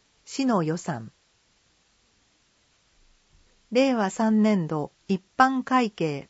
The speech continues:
当初予算、二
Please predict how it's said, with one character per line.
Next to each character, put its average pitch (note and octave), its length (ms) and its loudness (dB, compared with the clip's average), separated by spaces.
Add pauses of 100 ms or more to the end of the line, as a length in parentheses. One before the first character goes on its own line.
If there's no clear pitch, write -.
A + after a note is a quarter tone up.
当 B3+ 220 0
初 B3 200 -2
予 G#3+ 140 0
算、 C3 340 -10 (1300)
二 G3+ 100 -2